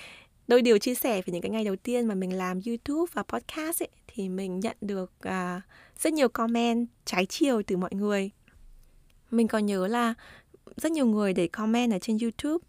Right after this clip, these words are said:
nói rằng là giọng của mình điệu, là mình nói hối hả, rồi giọng của mình cứ sai sai làm sao ấy.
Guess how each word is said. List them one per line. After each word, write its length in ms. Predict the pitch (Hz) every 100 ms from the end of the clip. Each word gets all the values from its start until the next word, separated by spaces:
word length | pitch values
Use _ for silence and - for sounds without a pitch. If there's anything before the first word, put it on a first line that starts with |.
| - - -
nói 240 | 208 180
rằng 180 | 190 240
là 160 | 208 180
giọng 300 | - 240 -
của 120 | 185
mình 360 | 180 180 175
điệu, 260 | 202 208 - - _ _ - - - _ -
là 100 | 175
mình 440 | 175 180 175 175
nói 180 | 175 175
hối 220 | - 185 214
hả, 360 | 339 311 208 - - - - _ -
rồi 520 | 196 190 185 185 185 - - _
giọng 280 | - 240 233
của 100 | 180
mình 240 | 185 180
cứ 160 | - 262
sai 260 | - 285
sai 300 | 262 294 277
làm 120 | 247 196
sao 320 | - 269 269
ấy. 140 | 285